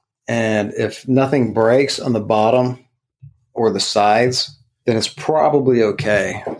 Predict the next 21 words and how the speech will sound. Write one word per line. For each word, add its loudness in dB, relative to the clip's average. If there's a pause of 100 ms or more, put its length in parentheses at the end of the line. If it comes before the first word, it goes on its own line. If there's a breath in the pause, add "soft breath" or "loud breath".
(140)
But, -4
uh, 0
I 2
can't -2
tell 0
you 0
how 2
many, 0
how 0
many 4
shoes -4
I've 0
had -2
where -2
they -2
just -6
split -2
in -10
half. -8 (600 loud breath)
The, 2
e-, -4